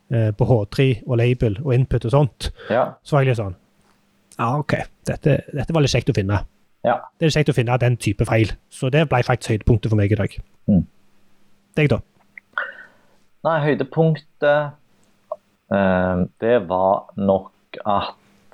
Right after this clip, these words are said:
Speaker 2: nei, at jeg ble påminnet dette med,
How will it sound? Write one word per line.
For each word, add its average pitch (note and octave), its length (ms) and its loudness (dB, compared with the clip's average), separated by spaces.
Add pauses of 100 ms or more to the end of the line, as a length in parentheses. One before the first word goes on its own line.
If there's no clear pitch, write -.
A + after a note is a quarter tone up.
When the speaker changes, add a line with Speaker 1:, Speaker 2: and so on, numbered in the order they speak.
(560)
Speaker 2:
nei, C#3 180 0
at F3+ 120 -4
jeg D3+ 120 -4
ble C#3 120 2
påminnet B2+ 760 0
dette - 320 0
med, G2 380 2